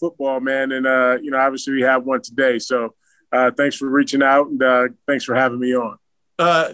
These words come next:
Speaker 2: Jalen Pace, this outside linebacker from the Sa-, from the Saint Louis area, is he kin to you? I'm trying to remember.
Speaker 1: Uh, yeah, that's my, that's my, that's my second born. Uh, you know, obviously he's, uh, he's, uh, paving his own way,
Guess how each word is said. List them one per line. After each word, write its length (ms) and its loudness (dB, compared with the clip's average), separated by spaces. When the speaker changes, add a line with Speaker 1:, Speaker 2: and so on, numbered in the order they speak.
Speaker 2:
Jalen 480 0
Pace, 440 -4
this 200 -4
outside 460 2
linebacker 720 -2
from 140 -10
the 60 -6
Sa-, 420 -2
from 140 0
the 80 -2
Saint 260 0
Louis 240 4
area, 420 2
is 80 -4
he 120 -4
kin 220 -2
to 60 -4
you? 160 0
I'm 120 -2
trying 180 0
to 80 -6
remember. 420 -4
Speaker 1:
Uh, 120 4
yeah, 260 4
that's 220 0
my, 180 2
that's 240 0
my, 220 2
that's 160 -4
my 120 -2
second 560 -2
born. 480 0
Uh, 400 0
you 80 -14
know, 80 -4
obviously 560 -2
he's, 240 -2
uh, 320 4
he's, 200 2
uh, 180 4
paving 360 0
his 120 -2
own 240 0
way, 440 0